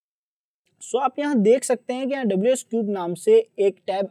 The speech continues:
ऐड हो गया है, जो कि हमारी काली मशीन का है, जिसका हमने अभी अभी वर्चुअल बॉक्स बनाए हैं।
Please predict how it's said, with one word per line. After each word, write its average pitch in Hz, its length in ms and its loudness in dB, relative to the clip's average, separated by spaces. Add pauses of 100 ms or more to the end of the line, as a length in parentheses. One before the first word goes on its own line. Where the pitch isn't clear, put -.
(120)
ऐड 233 220 2
हो 240 120 6
गया 240 180 4
है, 247 180 0
जो 202 200 0
कि 190 160 -6
हमारी 175 300 -4
काली 165 260 -4
मशीन 208 340 -2
का 220 120 -4
है, 233 100 -4
जिसका 185 220 -8
हमने 185 160 -4
अभी 180 120 0
अभी 185 140 0
वर्चुअल 165 300 -4
बॉक्स 196 200 -6
बनाए 175 220 -6
हैं। 185 180 -12